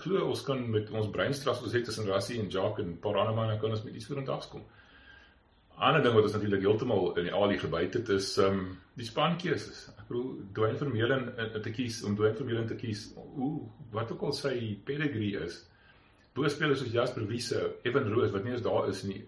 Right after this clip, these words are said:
en, en Eldrick Lou, hulle is almal op vorm. Hoekom word hy nie gekies nie? Gee hom 'n kans van die bank af, soos ek laas keer ook gesê het. Laat hy in die spel inkom, laat hy wedstryd fiks raak. Jy raak nie van die operasietafel af wedstryd fiks en maak so hoeveel oefeninge jy gedoen het nie.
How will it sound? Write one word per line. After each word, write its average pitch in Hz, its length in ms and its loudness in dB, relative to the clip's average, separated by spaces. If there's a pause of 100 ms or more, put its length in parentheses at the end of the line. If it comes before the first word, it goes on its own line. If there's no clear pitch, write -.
en, 95 240 -6
en 98 140 -4
Eldrick 120 360 2
Lou, 95 300 2
hulle 92 140 2
is 113 40 -6
almal 151 220 -4
op 165 120 -6
vorm. 180 380 -4 (200)
Hoekom 151 240 -2
word 147 160 4
hy 156 80 2
nie 151 120 0
gekies - 380 -4
nie? - 180 -8
Gee 160 80 -4
hom 170 100 -2
'n 160 120 -8
kans 151 180 2
van 151 80 -2
die 117 60 -2
bank 107 160 4
af, 147 100 -2
soos 120 160 -4
ek 113 60 -4
laas 101 220 0
keer 131 120 0
ook 139 140 -8
gesê 135 240 0
het. 139 80 -12 (640)
Laat 117 200 6
hy 151 80 6
in 156 60 4
die 143 80 2
spel 143 260 6
inkom, 135 340 4
laat 98 160 4
hy 123 80 4 (160)
wedstryd 113 360 4
fiks - 240 2
raak. 101 160 4
Jy 110 60 4
raak 98 180 4
nie 151 80 2
van 156 60 4
die 147 60 6
operasietafel 101 720 4
af 87 80 -4
wedstryd 90 320 0
fiks 98 220 0
en 90 80 -2
maak 90 100 0
so - 80 -2
hoeveel 92 220 0
oefeninge 80 400 -4
jy 78 100 -6
gedoen - 240 -10
het - 120 -16
nie. - 100 -20